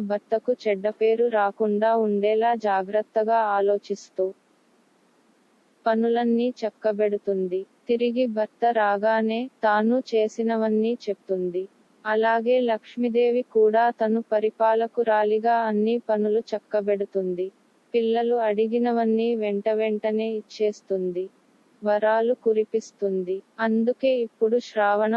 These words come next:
మాసంలో అమ్మవారికి వరలక్ష్మి అని పేరు. వరలక్ష్మి వ్రతం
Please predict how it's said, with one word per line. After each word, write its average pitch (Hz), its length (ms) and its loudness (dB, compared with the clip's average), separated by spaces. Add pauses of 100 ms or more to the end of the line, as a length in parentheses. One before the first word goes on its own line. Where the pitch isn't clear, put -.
మాసంలో 220 680 0
అమ్మవారికి 220 840 0
వరలక్ష్మి 220 800 -2
అని 214 240 -2
పేరు. 190 420 -2 (440)
వరలక్ష్మి 226 800 0
వ్రతం 220 400 -2